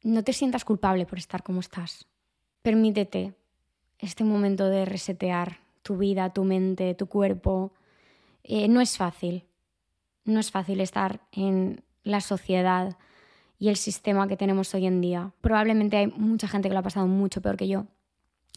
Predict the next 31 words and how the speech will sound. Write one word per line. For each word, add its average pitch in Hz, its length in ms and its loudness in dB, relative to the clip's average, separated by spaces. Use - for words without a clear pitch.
ahí 208 120 0
fuera, 202 280 2
pero 202 160 0
yo 202 420 0
he 214 100 0
tenido 196 640 2
momentos 220 440 2
chungos 185 540 -2
y, 202 440 0
y 214 80 -2
sé 233 120 -2
lo 214 120 2
que 208 120 0
es 196 140 -2
estar 196 220 -2
en 196 100 0
este 196 240 -4
bucle 190 260 -2
de 190 60 2
decir, 185 220 -4
"Es 196 120 -8
que - 80 -6
no 196 80 -2
sé - 120 -10
cómo 208 160 -4
salir 185 240 -4
de 185 60 -2
aquí, 190 220 -6
tío. 208 320 -6
O 208 60 -12
sea, 196 340 -4